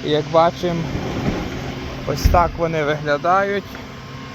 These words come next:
Повністю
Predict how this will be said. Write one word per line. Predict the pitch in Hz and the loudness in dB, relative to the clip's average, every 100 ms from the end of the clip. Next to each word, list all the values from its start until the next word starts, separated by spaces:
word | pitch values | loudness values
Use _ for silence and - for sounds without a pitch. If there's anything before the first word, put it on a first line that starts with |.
| - - - - - - - - - - - - - - - - - - - - | -12 -12 -12 -10 -12 -12 -12 -12 -12 -12 -12 -12 -12 -12 -12 -10 -10 -10 -10 -6
Повністю | 175 175 180 180 - - | 2 4 2 -2 -6 -6